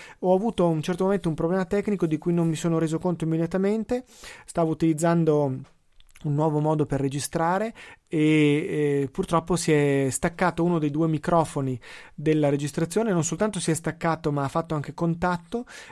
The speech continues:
e non ce ne eravamo accorti, e quindi purtroppo più della metà delle interviste realizzate sono, sono in qualche modo da rifare. Quelle che sono da rifare sono le seguenti. Mi scuso con gli amici che avevo intervistato,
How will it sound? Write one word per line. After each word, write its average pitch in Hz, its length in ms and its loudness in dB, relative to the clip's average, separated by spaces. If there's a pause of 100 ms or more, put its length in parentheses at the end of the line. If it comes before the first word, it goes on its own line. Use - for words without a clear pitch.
(140)
e 151 300 2
non 160 200 0
ce 160 140 -2
ne 156 60 2
eravamo 160 240 0
accorti, 190 560 -2
e 175 160 -8
quindi 180 260 0
purtroppo 170 640 0 (880)
più 262 140 0
della 190 180 4
metà 160 460 -2
delle 156 240 -4
interviste 156 560 -2
realizzate 156 880 0 (200)
sono, 147 880 0 (340)
sono 165 320 -4
in 156 60 -4
qualche 160 260 -4
modo 143 440 -2 (180)
da 147 180 0
rifare. 131 420 -2
Quelle 180 220 0
che 170 80 -2
sono 190 180 0
da 170 80 2
rifare 170 400 0
sono 156 220 -2
le 151 80 0
seguenti. 180 520 -2
Mi 180 160 4
scuso 151 720 0 (240)
con 147 460 0
gli 147 100 0
amici 180 340 0
che 160 80 -2
avevo 143 240 2
intervistato, 160 840 -4